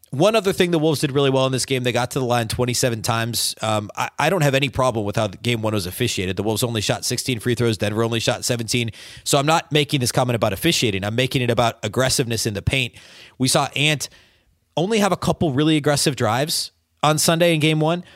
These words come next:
He has to, Chris Finch said this post-game, he's gotta turn more corners. He's gotta be aggressive going to the basket,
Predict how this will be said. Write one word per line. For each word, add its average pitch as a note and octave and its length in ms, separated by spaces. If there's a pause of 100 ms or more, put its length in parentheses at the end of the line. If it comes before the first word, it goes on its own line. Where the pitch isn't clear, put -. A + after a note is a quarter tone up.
(480)
He F#3+ 220
has D#3+ 280
to, C3 240
Chris - 240
Finch G#3+ 160
said E3+ 140
this C3+ 100
post-game, - 420
he's D#3+ 200
gotta D#3 220
turn F3 240
more C#3+ 160
corners. B2 380
He's G#2+ 140
gotta C3+ 240
be D3+ 140
aggressive A#2 420
going A#2+ 260
to B2 120
the A#2 60
basket, G#2 500